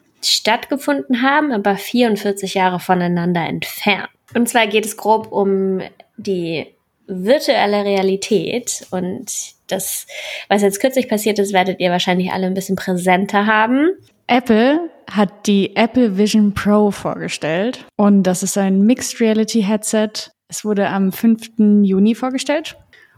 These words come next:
Speaker 2: und es kann, also ich glaube, in Deutschland kann es erstmal gar nicht gekauft werden, aber in den U S A wird es dann für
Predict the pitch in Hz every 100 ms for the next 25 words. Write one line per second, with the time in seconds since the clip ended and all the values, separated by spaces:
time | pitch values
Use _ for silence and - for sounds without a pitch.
0 | _ - 214 202 202 202 - - _ _
1 | - 220 - - - _ _ - - 247
2 | 254 254 247 - 220 214 247 240 240 254
3 | 277 285 254 214 - - 208 226 202 208
4 | 269 277 262 269 269 269 269 269 269 202
5 | 208 - 202 196 220 196 - 240 226 196
6 | 196 - 214 196 190 - 196 190